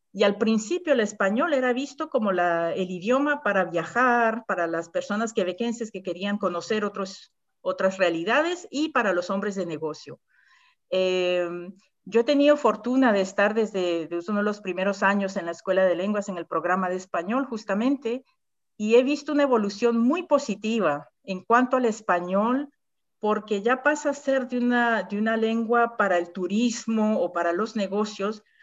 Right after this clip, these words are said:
a una lengua que realmente busca,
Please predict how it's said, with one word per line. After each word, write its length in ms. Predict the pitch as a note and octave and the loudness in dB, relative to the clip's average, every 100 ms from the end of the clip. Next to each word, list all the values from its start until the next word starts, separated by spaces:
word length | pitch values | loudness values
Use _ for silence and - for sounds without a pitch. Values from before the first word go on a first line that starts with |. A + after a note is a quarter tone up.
| _ | _
a 160 | - F#3+ | 2 4
una 340 | G#3+ C4 D4 | 4 4 2
lengua 500 | B3+ A#3 A#3+ A#3+ C4 | 4 4 2 0 -2
que 120 | C4 G3+ | -2 -2
realmente 800 | F#3+ F#3 G3+ A3 A3+ A3 B3 | 2 4 4 0 -2 -2 -2
busca, 680 | A3 G3 A#3+ - - A#3+ C#4 | -2 -2 -4 -4 -2 -2 -2